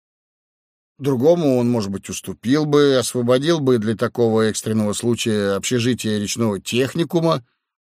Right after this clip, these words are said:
Но Федор начальника избаловал. Начальникам ведь тоже хочется иногда легкой жизни. Так или иначе, Федор в тот день домой не пошел,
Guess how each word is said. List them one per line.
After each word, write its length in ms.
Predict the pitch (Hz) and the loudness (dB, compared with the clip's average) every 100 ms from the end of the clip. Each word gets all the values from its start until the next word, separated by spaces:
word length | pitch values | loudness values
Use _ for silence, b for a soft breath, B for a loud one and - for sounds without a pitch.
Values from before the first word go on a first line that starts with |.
| _ | _
Но 220 | - 135 131 | -4 -2 -2
Федор 460 | - 247 254 233 | 2 2 4 0
начальника 680 | 165 147 - 190 233 196 254 | 0 -2 0 0 0 -2 -2
избаловал. 760 | 196 196 262 254 143 143 151 120 - _ _ _ 110 | -2 0 2 2 4 2 0 -4 -12 _ _ _ -2
Начальникам 800 | 123 131 170 143 104 - 90 | -2 2 2 2 0 -6 -8
ведь 180 | 92 90 | -8 -4
тоже 240 | 170 190 196 | 0 0 0
хочется 440 | 196 156 - 131 | 0 -2 -2 -2
иногда 320 | 113 110 110 | -2 0 0
легкой 420 | 113 127 - 107 | 2 0 0 -4
жизни. 440 | 107 139 90 - - _ _ _ _ _ _ _ _ _ | -2 -2 -4 -8 -20 _ _ _ _ _ _ _ _ _
Так 240 | 262 185 | -4 -2
или 220 | 123 113 | -2 0
иначе, 540 | 107 156 180 - 170 147 | 0 -2 -2 -2 -2 -4
Федор 500 | - 180 214 190 175 | -2 2 2 2 -4
в 80 | - | -4
тот 260 | 120 104 | -6 -4
день 260 | 113 160 156 | -4 -2 0
домой 360 | 110 107 135 | 0 0 0
не 100 | 127 107 | 0 -4
пошел, 600 | - - - - 78 | -6 -10 -10 -12 -16